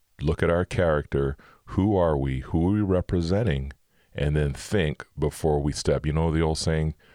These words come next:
"Think before you speak, think before you do anything." Think before you act.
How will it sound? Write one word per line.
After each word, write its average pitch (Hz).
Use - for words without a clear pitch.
"Think 82
before 85
you 78
speak, 82
think 78
before 78
you 73
do 80
anything." 80
Think 78
before 76
you 73
act. 73